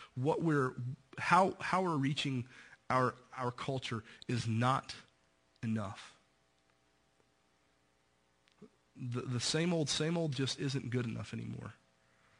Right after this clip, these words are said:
And in you guys, in each and every one of us in here who are believers,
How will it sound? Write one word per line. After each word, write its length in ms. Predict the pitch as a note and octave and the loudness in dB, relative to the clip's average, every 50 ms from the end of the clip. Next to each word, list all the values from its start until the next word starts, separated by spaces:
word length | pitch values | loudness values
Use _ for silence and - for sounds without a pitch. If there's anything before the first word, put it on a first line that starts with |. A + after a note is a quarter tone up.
| _ _ _ _ _ _ _ _ _ _ _ _ _ _ _ _ _ _ _ _ _ _ _ _ _ _ _ _ _ _ _ _ _ _ _ _ _ _ _ _ _ _ _ _ _ _ _ _ _ _ _ _ _ | _ _ _ _ _ _ _ _ _ _ _ _ _ _ _ _ _ _ _ _ _ _ _ _ _ _ _ _ _ _ _ _ _ _ _ _ _ _ _ _ _ _ _ _ _ _ _ _ _ _ _ _ _
And 120 | - D3 D3 | 4 6 8
in 180 | D3 C#3 C3+ | 8 8 8
you 140 | C3 D3 F3+ | 8 6 6
guys, 440 | F3 G3+ G3+ G#3+ A3+ A#3 G#3 - - | 6 6 6 6 6 4 0 -2 -4
in 200 | - D3 C#3+ - | -4 -2 -2 -2
each 200 | E3 F3 F3 - | -2 -2 -2 0
and 80 | E3 E3 | 0 0
every 180 | E3+ E3+ D#3 | 2 2 2
one 160 | C#3+ C#3+ D3 | 2 2 2
of 80 | D#3+ E3+ | 2 0
us 160 | E3+ - - | -2 -2 -4
in 80 | E3+ E3 | -4 -2
here 140 | C#3+ E3+ D#3+ | -2 0 0
who 160 | C#3 D3 C#3 | 2 2 2
are 60 | C3 | 2
believers, 580 | B2 A#2+ A#2+ A#2+ C3 D#3+ F3+ G3+ - - - | 0 0 0 0 0 0 -2 -4 -6 -6 -8